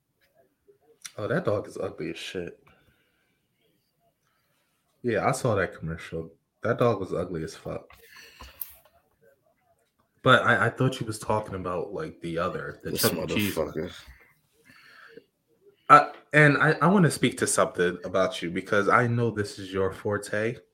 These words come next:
Speaker 1: because I don't know nothing about cryptocurrency. But what the fuck was up with all those ads?
Speaker 2: Bro, whenever you see a whole bunch of hype about crypto, that means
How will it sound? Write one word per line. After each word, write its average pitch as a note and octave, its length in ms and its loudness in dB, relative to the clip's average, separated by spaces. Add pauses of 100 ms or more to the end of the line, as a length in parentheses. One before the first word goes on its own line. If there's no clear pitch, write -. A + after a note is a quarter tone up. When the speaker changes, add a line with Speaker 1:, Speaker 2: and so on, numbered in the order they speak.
(240)
Speaker 1:
because F#2 280 -2
I F#2+ 140 6
don't G2 240 -6
know F2+ 60 -4
nothing F2 320 -4
about F#2+ 280 0
cryptocurrency. G#2 920 -2 (520)
But B2 220 8
what - 160 2
the A3+ 100 4
fuck F#3 320 -4
was C3+ 200 2
up A#2+ 120 2
with B2 140 2
all A2+ 180 4
those G#2 240 2
ads? - 640 -4 (1080)
Speaker 2:
Bro, D#2+ 420 2 (1200)
whenever A#2 320 8
you F3+ 100 6
see D#3 180 8
a G#2+ 100 12
whole A#2+ 200 10
bunch A2 240 8
of F2+ 120 2
hype G2 400 6
about F2+ 300 0
crypto, G2 540 -2 (1700)
that G#2 180 0
means F#2 360 2